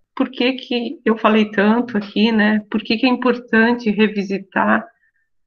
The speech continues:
não o método científico, mas essa noção de método científico? Eu, eu diria que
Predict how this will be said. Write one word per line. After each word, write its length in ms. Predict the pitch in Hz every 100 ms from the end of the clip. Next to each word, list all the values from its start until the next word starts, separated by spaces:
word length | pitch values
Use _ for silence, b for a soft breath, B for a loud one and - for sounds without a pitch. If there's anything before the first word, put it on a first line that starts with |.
| _
não 320 | 226 294 320 269
o 40 |
método 460 | 233 247 247 214 214
científico, 560 | - 190 - 220 -
mas 340 | 226 208 202 -
essa 360 | 226 226 214
noção 920 | 233 240 294 339 - - 269 247 240
de 140 | 190 185
método 420 | 185 - - 196
científico? 1040 | 190 - 190 190 - 254 277 208 - 196 b _ _ _ _ _ _ _ _ _ _
Eu, 180 | 240 240
eu 260 | 254 240 233
diria 360 | 247 269 285
que 440 | 285 269 262 269